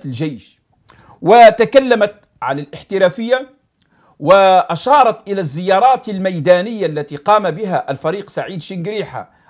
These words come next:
رئيس أركان الجيش الوطني الشعبي إلى النواحي والوحدات القتالية وقيادات القوات وما إلى ذلك من هذه الأمور، وأشارت أن هذه الزيارات تندرج في إطار العمل على احترافية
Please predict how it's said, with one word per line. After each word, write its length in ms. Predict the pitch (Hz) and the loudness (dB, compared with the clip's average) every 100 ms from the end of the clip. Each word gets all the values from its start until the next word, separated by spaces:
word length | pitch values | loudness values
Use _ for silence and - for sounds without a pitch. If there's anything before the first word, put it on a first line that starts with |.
| 127 | -10
رئيس 420 | 131 185 156 - | -10 -8 -12 -8
أركان 340 | 139 135 147 143 | -10 -6 -6 -6
الجيش 320 | 120 147 143 | -8 -10 -10
الوطني 320 | 139 143 147 | -12 -10 -12
الشعبي 540 | 151 - 226 226 240 - _ _ | -8 -2 -2 -2 -12 -18 _ _
إلى 120 | 240 202 | -6 -4
النواحي 640 | 156 139 202 196 208 196 | -4 -2 0 -2 -4 -10
والوحدات 720 | 143 143 156 151 139 175 185 | -8 -6 -6 -8 -8 -8 -8
القتالية 800 | - 143 139 143 214 208 196 190 | -14 -14 -10 -10 -8 0 2 2
وقيادات 920 | 156 165 160 - - 160 147 180 165 | 2 0 0 -2 -8 -6 -2 -2 -4
القوات 520 | 143 160 180 226 214 | -10 -10 -2 -2 -2
وما 240 | 220 202 180 | -4 -6 -8
إلى 220 | 156 147 | -8 -8
ذلك 300 | 143 135 127 | -8 -10 -12
من 160 | 131 131 | -14 -12
هذه 200 | 123 127 | -14 -14
الأمور، 440 | - 180 160 - _ _ _ - | -10 -8 -8 -10 _ _ _ -6
وأشارت 680 | 151 156 - 220 226 - 208 | -4 -4 0 0 0 -2 -6
أن 180 | 196 | -2
هذه 720 | 185 151 160 240 285 254 240 | -4 -4 -4 0 2 0 -4
الزيارات 640 | 240 185 233 220 226 240 233 - _ - | -8 -8 0 2 4 2 -2 -18 _ -2
تندرج 520 | 233 214 202 202 151 | -2 0 -2 -2 -6
في 320 | - 185 - | -14 -16 -12
إطار 420 | - 220 220 214 - _ 180 | -2 2 2 0 -10 _ -2
العمل 560 | 170 131 208 202 185 | -2 -2 -2 -2 -4
على 300 | - 175 175 - | -4 -2 -2 -4
احترافية 840 | 131 - 160 156 151 175 170 170 | -14 -4 0 0 -2 -6 -4 -6